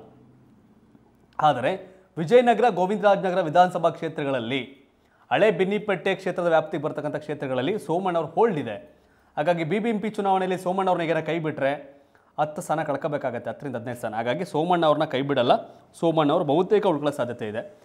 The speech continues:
ಈ ಫ್ಯಾಕ್ಟು ಬಿ ಬಿ-, ಬಿ ಜೆ ಪಿ ವಿಚಾರದಲ್ಲಿ ಚರ್ಚೆ ಆಗ್ತಿರ್ತಕ್ಕಂಥದ್ದು.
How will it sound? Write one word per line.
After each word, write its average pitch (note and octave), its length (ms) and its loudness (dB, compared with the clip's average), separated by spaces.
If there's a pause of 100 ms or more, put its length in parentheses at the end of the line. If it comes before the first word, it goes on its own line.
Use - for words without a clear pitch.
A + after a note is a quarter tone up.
(220)
ಈ G#3+ 140 -4
ಫ್ಯಾಕ್ಟು F3 640 0 (260)
ಬಿ F3+ 120 2
ಬಿ-, D3 380 -2
ಬಿ F#3 120 0
ಜೆ G3 120 0
ಪಿ F3+ 140 -4
ವಿಚಾರದಲ್ಲಿ D3 380 -4
ಚರ್ಚೆ C#3+ 300 -2
ಆಗ್ತಿರ್ತಕ್ಕಂಥದ್ದು. A2+ 800 -6